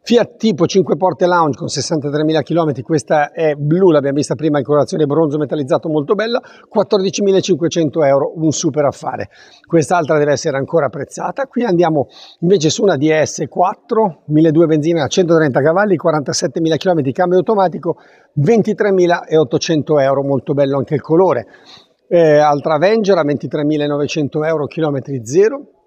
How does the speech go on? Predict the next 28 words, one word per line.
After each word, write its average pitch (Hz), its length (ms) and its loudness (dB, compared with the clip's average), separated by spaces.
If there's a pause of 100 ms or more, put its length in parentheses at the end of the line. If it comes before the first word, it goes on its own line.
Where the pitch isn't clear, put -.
(260)
Il 160 120 2
cinquino 170 400 4
Dolce 160 240 2
Vita 151 220 2
rosso 151 240 0
è - 20 -2
stato 139 240 -2
venduto, 143 380 0
come 139 160 -4
poteva 131 320 -4
rimanere 120 360 -4
qui. 110 220 -12 (320)
Stupendo. 202 680 -2 (120)
Qui 185 360 -2
abbiamo 143 600 0 (1080)
Peugeot 165 260 2
duemilaotto 165 520 2
Allure 175 420 2
con 170 140 -2
novantaquattromila 151 800 -4
chilometri, 214 680 -4
con 170 220 0
i 165 80 4
milleseicento, 175 1400 2 (360)
eh, 151 200 2
H 156 320 -2
D, 160 60 0
il, 175 340 2